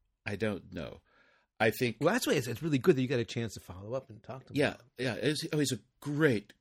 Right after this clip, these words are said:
Speaker 1: great student.
Speaker 2: Uh,
Speaker 1: Um,
Speaker 2: isn't that nice?
Speaker 1: Yeah. Well,
Speaker 2: <laughs>
Speaker 1: well,
Speaker 2: Isn't it nice?
Speaker 1: well, they go off. You know, we, we were talking about this. They just go off and disappear, right? And I'm in a, in a program where I start teaching. They s-,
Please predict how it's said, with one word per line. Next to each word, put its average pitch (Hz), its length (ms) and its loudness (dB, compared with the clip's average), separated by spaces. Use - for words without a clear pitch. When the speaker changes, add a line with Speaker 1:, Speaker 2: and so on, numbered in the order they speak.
Speaker 1:
great 117 380 0
student. - 640 -6
Speaker 2:
Uh, 76 60 -6
Speaker 1:
Um, 82 420 -4
Speaker 2:
isn't 196 180 6
that 277 160 0
nice? 147 320 4
Speaker 1:
Yeah. 113 340 -8
Well, 131 140 2
Speaker 2:
<laughs> - 80 0
Speaker 1:
well, 240 180 12
Speaker 2:
Isn't 262 360 12
it 233 160 10
nice? 214 460 8
Speaker 1:
well, 190 100 0
they 196 160 2
go 208 240 4
off. 185 380 2
You 120 40 -2
know, 139 260 0
we, 135 100 2
we 131 140 0
were 131 40 2
talking 143 360 -2
about 95 120 -8
this. - 140 -10
They 117 120 -8
just - 220 -6
go 156 140 -2
off 143 160 -4
and 120 100 -4
disappear, 127 480 -6
right? 107 300 -2
And 107 280 -2
I'm 139 200 0
in 170 100 0
a, - 40 -2
in 107 160 2
a 92 40 -2
program 104 520 0
where 90 260 0
I 107 140 6
start 110 320 2
teaching. - 340 -4
They 98 240 2
s-, - 260 -4